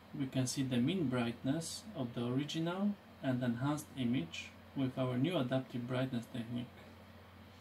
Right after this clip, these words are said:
I will now change the lighting conditions in the room,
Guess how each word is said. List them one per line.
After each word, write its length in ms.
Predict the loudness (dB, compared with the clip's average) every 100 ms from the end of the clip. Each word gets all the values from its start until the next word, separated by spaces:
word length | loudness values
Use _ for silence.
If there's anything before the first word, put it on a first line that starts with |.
| -20 -20 -18 -18 -8 2
I 60 |
will 140 | 6 6
now 200 | 6 4
change 280 | 4 2 4
the 100 | 4
lighting 400 | 6 4 2 0
conditions 580 | 0 0 2 2 0
in 140 | 2 0
the 100 | 2
room, 400 | 2 6 6